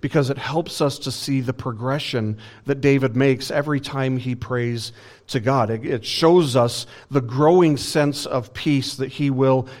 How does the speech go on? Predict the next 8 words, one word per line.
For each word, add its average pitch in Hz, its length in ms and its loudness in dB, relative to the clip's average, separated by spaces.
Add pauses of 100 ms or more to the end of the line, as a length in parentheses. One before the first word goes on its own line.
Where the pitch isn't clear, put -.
experience 143 840 2
as 160 480 0
he 143 300 0 (240)
casts 165 560 -4 (120)
his 139 280 -2
cares, 113 440 -6
casts 151 440 -6
his 135 240 -2